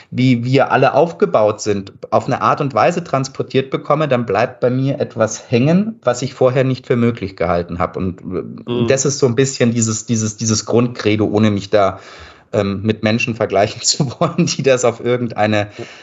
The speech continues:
Speaker 1: äh, äh, sehr, sehr spezielle Art schon bewiesen haben. Also von daher,
Speaker 2: Ja.
Speaker 1: das ist der Grundgedanke.
Speaker 2: Mhm. Ja, mir fiel jetzt da spontan der Begriff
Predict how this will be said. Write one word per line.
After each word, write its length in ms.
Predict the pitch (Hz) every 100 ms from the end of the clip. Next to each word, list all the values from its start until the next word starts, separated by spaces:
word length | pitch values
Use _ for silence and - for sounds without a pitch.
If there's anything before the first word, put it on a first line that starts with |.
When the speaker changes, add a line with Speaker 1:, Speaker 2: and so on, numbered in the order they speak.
| -
Speaker 1:
äh, 540 | - 107 98 107 101 -
äh, 40 |
sehr, 420 | 107 110 117 110 101
sehr 160 | 110
spezielle 540 | 110 107 - 104 101 95
Art 180 | 104
schon 160 | - 95
bewiesen 460 | 92 85 87 80 78
haben. 280 | 80 76 - _
Also 220 | 135 123
von 160 | 131 120
daher, 340 | 135 143 139
Speaker 2:
Ja. 140 | 143 139 - _ _ _ _ _ _
Speaker 1:
das 140 | 143
ist 120 | 139 135
der 80 | 110
Grundgedanke. 640 | 107 104 85 76 - - _ _ _ _
Speaker 2:
Mhm. 200 | 123 117 117 - -
Ja, 220 | 139 147 151 _ 151 -
mir 160 | 151
fiel 220 | 143 160 156
jetzt 180 | 143 147
da 120 | 143
spontan 640 | - 151 139 135 135 127
der 120 | 135
Begriff 500 | 131 127 143 131 -